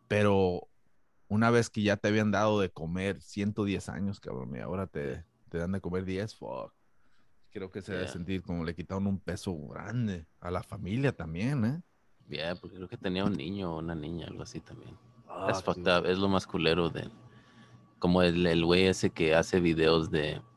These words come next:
Speaker 2: del bote que me habías
Speaker 1: Ajá.
Speaker 2: mandado hace como unos años. Él también,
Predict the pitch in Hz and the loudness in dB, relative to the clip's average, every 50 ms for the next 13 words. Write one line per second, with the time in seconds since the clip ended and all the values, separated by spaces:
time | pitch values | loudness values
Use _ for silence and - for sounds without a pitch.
0 | _ _ _ _ - 82 80 80 85 85 - - 113 113 120 - - 87 78 78 | _ _ _ _ -6 -6 -2 0 0 0 2 2 0 0 0 -4 -2 -2 2 2
1 | 80 85 104 90 85 82 82 90 87 85 85 82 - - - - - 78 78 80 | 2 2 2 0 0 2 2 2 2 2 0 0 -4 -10 -12 -10 -10 -8 -4 -4
2 | 82 85 - - 92 98 107 110 - - _ _ - _ _ _ _ _ _ - | -4 -4 -2 0 0 0 0 -2 -6 -10 _ _ -20 _ _ _ _ _ _ -20
3 | - - - - - - - - - - - - 80 80 80 82 82 82 85 82 | -20 -20 -20 -20 -20 -20 -20 -20 -20 -12 -4 -2 0 2 2 4 4 4 2 2
4 | 78 - - _ _ - 85 80 80 80 82 82 85 85 80 | -2 -4 -12 _ _ -4 -2 0 2 4 4 4 4 2 0